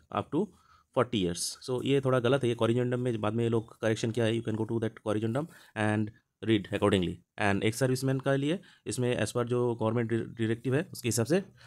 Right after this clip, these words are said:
छूट है एज में। So duration of contract पहले ही बता दिया, five years का कॉन्ट्रैक्ट है and it can be renewed up to five, fifty eight years of age depending on the requirement of the company and your performance और candidate's performance। So इसमें एम्यूलमेंट सैलरी कितना मिलेगा? ट्वेंटी फ़ाइव थाउजेंड रुपीज़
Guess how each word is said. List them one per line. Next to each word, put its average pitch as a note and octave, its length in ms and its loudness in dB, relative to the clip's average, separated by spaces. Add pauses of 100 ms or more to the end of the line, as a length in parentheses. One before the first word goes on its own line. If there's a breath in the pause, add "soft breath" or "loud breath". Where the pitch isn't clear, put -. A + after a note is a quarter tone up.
(600 loud breath)
छूट A2+ 160 4
है F#2+ 100 4
एज F#2 100 -2
में। F#2+ 220 -6
So G#2+ 200 -2
duration C#3+ 300 2
of C#3 100 -4
contract C3+ 280 0
पहले B2 160 0
ही C#3 60 4
बता B2+ 160 2
दिया, B2+ 200 0
five A#2+ 200 0
years C3 140 2
का C3+ 160 0
कॉन्ट्रैक्ट B2 420 -2
है C#3 120 0 (340 loud breath)
and A2+ 200 2
it A#2+ 100 -8
can B2 120 2
be A2+ 100 0
renewed B2+ 220 2
up A#2 80 -4
to A#2+ 100 -2
five, G#2 140 0 (180)
fifty A#2+ 260 -2
eight A#2+ 140 -2
years A2+ 200 0
of G#2+ 140 0
age C3 180 -6
depending A#2+ 300 0
on A2+ 100 -2
the B2 140 0
requirement B2 420 -2 (220 loud breath)
of A2 120 -4
the B2 80 2
company B2+ 320 2
and B2 260 -4
your A2 160 0
performance F#2+ 480 -2
और G#2+ 200 -2
candidate's G#2+ 360 0
performance। F#2 380 -6 (440 soft breath)
So C3 80 2
इसमें C3+ 220 2
एम्यूलमेंट A#2+ 500 2
सैलरी B2 260 0
कितना C3+ 180 -2
मिलेगा? C3+ 260 0
ट्वेंटी A#2+ 280 -2
फ़ाइव A2 240 -4
थाउजेंड B2+ 240 0
रुपीज़ C#3 320 -4